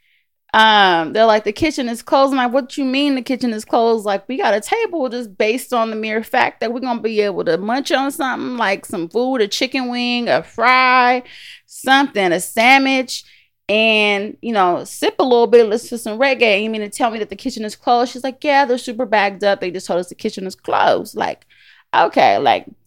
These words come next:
these tables ain't cheap. Like, what the, what do you mean, sis? So, whatever. So, the person that I am, like, "No, like, we need something on our stomach. Like, what do you mean, like, y'all kitchen is closed? This is a whole hotel casino. How you close the kitchen?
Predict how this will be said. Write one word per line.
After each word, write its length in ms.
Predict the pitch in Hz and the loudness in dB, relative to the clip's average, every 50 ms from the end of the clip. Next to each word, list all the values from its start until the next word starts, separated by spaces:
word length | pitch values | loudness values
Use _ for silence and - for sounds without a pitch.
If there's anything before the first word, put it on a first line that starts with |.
| _ _ - | _ _ -6
these 140 | 302 415 415 | -6 -4 -2
tables 360 | - 466 466 453 415 359 302 | 0 0 2 2 2 2 2
ain't 240 | 311 262 247 247 247 | 0 0 -2 -4 -6
cheap. 280 | - 554 554 494 - - | -6 -8 -8 -8 -4 -2
Like, 140 | - 269 240 | -2 0 0
what 160 | 262 262 - | 0 -2 -4
the, 80 | 254 240 | -4 0
what 180 | 262 294 302 | 2 2 4
do 60 | 277 294 | 4 2
you 140 | 277 277 277 | -2 0 0
mean, 400 | 285 320 440 466 466 415 311 254 | 2 2 2 2 2 2 2 2
sis? 360 | - 285 285 330 392 - - | 2 2 2 2 0 -2 -2
So, 320 | - 285 269 254 254 247 226 | 2 6 6 8 6 6 2
whatever. 580 | - - - - 240 208 190 - 185 196 208 - _ _ _ _ _ _ _ | 2 4 6 8 8 8 6 4 0 -6 -8 -10 _ _ _ _ _ _ _
So, 480 | - - 269 254 247 233 233 226 220 | 2 6 10 10 10 10 10 8 4
the 140 | 220 214 220 | 2 -2 -2
person 340 | - 320 320 415 - 370 269 | 2 2 2 4 2 2 2
that 120 | 233 202 - | 2 4 4
I 180 | 220 254 262 | 4 4 4
am, 220 | 247 233 220 240 233 | 4 2 0 2 4
like, 160 | 226 220 220 | 2 2 2
"No, 280 | 226 240 247 247 233 214 | 4 4 6 8 8 8
like, 120 | 208 190 196 | 8 6 4
we 140 | 247 330 370 | 2 2 2
need 200 | 302 233 196 185 | 2 0 -2 -6
something 400 | - - 247 254 294 - 254 226 | -6 -2 -2 -2 0 2 2 2
on 140 | 208 190 170 | 2 2 2
our 120 | 156 151 | 0 -2
stomach. 640 | 175 - - - - - 302 339 370 269 202 156 - | -2 -6 -10 -12 -4 2 2 4 4 4 2 -2 0
Like, 260 | 170 180 165 165 165 | 2 4 4 4 4
what 100 | 233 247 | 2 2
do 80 | 240 247 | 2 0
you 160 | 190 180 185 | -4 -8 -8
mean, 240 | 202 220 240 247 233 | -6 -4 -2 0 2
like, 240 | 220 196 190 175 208 | 2 2 2 2 2
y'all 160 | 190 185 190 | 2 2 2
kitchen 320 | - - 226 - 214 196 | 2 -4 -6 -4 -4 -8
is 100 | 190 185 | -8 -8
closed? 260 | - - 247 226 208 185 | -8 -4 -2 -2 -2 -2
This 140 | 226 220 - | -4 -6 -4
is 100 | 202 185 | 0 2
a 100 | 185 180 | 2 2
whole 380 | 170 196 196 208 208 202 202 | 2 0 0 2 2 2 0
hotel 480 | 202 196 196 185 - - - 180 156 175 | 0 0 -2 -2 -2 -4 -2 -2 -2 -2
casino. 680 | - - 165 - - - 240 254 262 214 165 147 139 - _ - - - - - - _ | -4 -6 -10 -8 -4 -2 -2 0 2 2 2 0 0 -4 _ -18 -20 -20 -20 -20 -20 _
How 280 | - - 262 269 294 294 | 0 6 8 8 10 8
you 160 | 294 262 277 | 8 4 2
close 380 | - - 311 262 262 254 262 - | 2 6 8 10 10 10 8 6
the 80 | 220 | 2
kitchen? 600 | 214 - - 440 440 - - 220 147 - - 190 | -2 0 2 2 2 2 2 -2 -2 -4 -6 -10